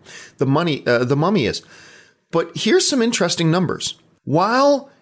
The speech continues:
it's still fair to say that The Mummy's box office is disappointing,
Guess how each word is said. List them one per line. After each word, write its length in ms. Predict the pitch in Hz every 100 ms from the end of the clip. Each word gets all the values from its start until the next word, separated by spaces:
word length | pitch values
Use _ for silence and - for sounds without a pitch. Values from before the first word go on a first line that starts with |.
| _
it's 180 | 185 180
still 240 | - 214 233
fair 240 | 208 196
to 80 | 170
say 260 | - 170
that 260 | 156 147 143
The 60 | 143
Mummy's 400 | 139 156 170 127
box 400 | 127 127 135 139
office 300 | 120 - 120
is 120 | 104
disappointing, 960 | 139 - 110 - 185 294 302 - -